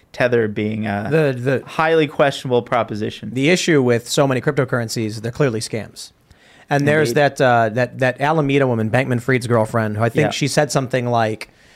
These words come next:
Speaker 2: "Crypto is just scams," or something else. Like, it's like, she's like, "It's, it's all scams and
Speaker 1: Right.
Speaker 2: something else or whatever, and, like, drugs or something." Crypto is, I think, mostly scams, but that's not, uh, uh,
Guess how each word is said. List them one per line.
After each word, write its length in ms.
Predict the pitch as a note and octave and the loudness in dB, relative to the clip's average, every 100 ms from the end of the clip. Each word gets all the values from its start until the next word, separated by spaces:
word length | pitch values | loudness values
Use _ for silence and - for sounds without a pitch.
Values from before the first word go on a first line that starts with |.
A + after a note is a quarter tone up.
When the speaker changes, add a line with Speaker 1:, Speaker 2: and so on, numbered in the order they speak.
| _ _ - - | _ _ -8 -2
Speaker 2:
"Crypto 360 | F#3+ - D#3 | 0 2 4
is 120 | C#3 | 4
just 260 | - C3+ - | 2 -2 -2
scams," 580 | C#3 C3+ C3 B2+ B2+ A#2+ | 0 2 0 0 -2 -2
or 120 | A#2+ | -2
something 340 | B2+ A#2+ A#2 | -2 -4 -4
else. 140 | A2+ A2 | -4 -4
Like, 120 | A#2+ | -4
it's 260 | C3 - - | -6 -6 -4
like, 140 | C#3+ | -2
she's 120 | - | 0
like, 120 | C#3 C3 | -2 -2
"It's, 100 | - | -2
it's 120 | G3 | 0
all 120 | G#3 G3 | 2 0
scams 580 | - E3+ E3 D#3+ D3+ | 0 2 2 2 2
and 160 | C#3 C3 | 0 2
Speaker 1:
Right. 320 | A#2 A2 A2 | 2 0 -4
Speaker 2:
something 260 | - C3+ B2 | -6 -4 -2
else 180 | A#2 B2 | -2 -2
or 60 | |
whatever, 280 | A#2 G#2+ G#2+ | -2 0 -2
and, 80 | G#2+ | -2
like, 140 | G#2+ | -6
drugs 240 | A2 A2 G#2+ | -6 -6 -6
or 20 | |
something." 300 | G#2+ G#2 G2+ - - - - _ _ | -8 -10 -12 -18 -20 -20 -20 _ _
Crypto 420 | - C4 C#4 B3+ G#3 | -2 -2 2 2 4
is, 360 | F3+ E3 D3+ C#3 | 4 4 4 2
I 100 | D3 | 0
think, 200 | E3 C#3 | 0 0
mostly 380 | D3 F3+ E3 | 2 2 0
scams, 480 | C#3 - C3 B2 A#2+ | -2 0 0 0 -2
but 140 | - A#2+ | -6 0
that's 300 | D#3 E3+ - | 0 2 -2
not, 480 | C3+ C#3+ D#3+ - - - | -2 0 -2 -4 -10 -8
uh, 40 | C3+ | -2
uh, 540 | C3 A#2 A2+ G#2+ G2+ | 0 0 -2 -2 -4